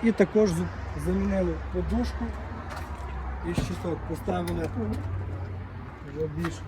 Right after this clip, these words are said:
функціональний, щоб було видно розхід, температури і все тому подібне. І так само ще один у нас автомобіль, номер три,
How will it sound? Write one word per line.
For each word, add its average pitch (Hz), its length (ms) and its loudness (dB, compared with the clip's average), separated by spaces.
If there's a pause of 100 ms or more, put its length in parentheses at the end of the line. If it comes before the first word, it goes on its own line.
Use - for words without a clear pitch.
(120)
функціональний, 175 840 6 (1200)
щоб 151 180 -2
було 156 220 6
видно 147 360 8
розхід, 156 400 8
температури 160 720 12 (100)
і 160 40 2
все 156 180 2
тому 143 340 4
подібне. 127 360 0 (320)
І 190 100 0
так 165 280 -2
само 160 320 -2
ще 151 180 -6
один 143 260 -4
у 139 40 -4
нас 131 140 -8
автомобіль, 147 480 -6 (680)
номер 147 360 4
три, 185 340 2